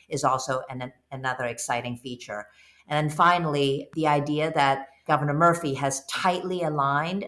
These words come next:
the workforce development agenda with the economic development agenda for the state is just a breath of fresh air.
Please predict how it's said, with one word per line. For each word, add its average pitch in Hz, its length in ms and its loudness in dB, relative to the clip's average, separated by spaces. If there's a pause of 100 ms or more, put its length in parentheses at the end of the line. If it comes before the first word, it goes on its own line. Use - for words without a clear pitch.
the 147 80 -2
workforce 143 420 0
development 139 460 -4
agenda 143 520 -4
with 139 140 -6
the 131 120 -10
economic 131 440 -6
development 135 420 -6
agenda 135 380 -8
for - 120 -14
the - 100 -12
state 135 520 -4 (400)
is 143 320 -2
just 131 640 -2
a 139 80 -2
breath 131 280 -2
of 120 100 -12
fresh 120 280 -2
air. 110 260 -6